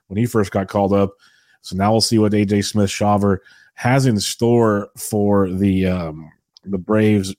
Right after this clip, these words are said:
going forward here. The only caveat I'll mention is, like I said, it's great to see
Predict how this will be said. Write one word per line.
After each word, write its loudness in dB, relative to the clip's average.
going 0
forward 0
here. 2
The 0
only 2
caveat -2
I'll -4
mention -4
is, -8
like -8
I -12
said, -4
it's -8
great 0
to -8
see 0